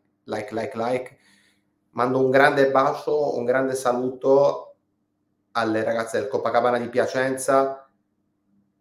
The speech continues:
Ciò nonostante abbiamo qui un, un grande ospite,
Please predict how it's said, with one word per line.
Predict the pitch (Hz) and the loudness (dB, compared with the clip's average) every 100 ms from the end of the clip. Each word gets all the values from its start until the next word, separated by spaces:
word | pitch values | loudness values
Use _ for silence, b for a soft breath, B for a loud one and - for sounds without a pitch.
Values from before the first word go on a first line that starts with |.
| _ | _
Ciò | _ 151 | _ 0
nonostante | 147 151 151 170 151 | 2 2 0 0 -2
abbiamo | 135 135 127 | 0 0 -2
qui | - 151 160 156 - - | -6 0 0 0 -8 -6
un, | 127 127 123 113 110 110 - | -4 -2 -4 -2 -2 -4 -6
un | 131 127 | -2 0
grande | 127 127 123 | 2 2 2
ospite, | 104 - - 110 113 113 - | 0 -4 -12 -12 -10 -10 -12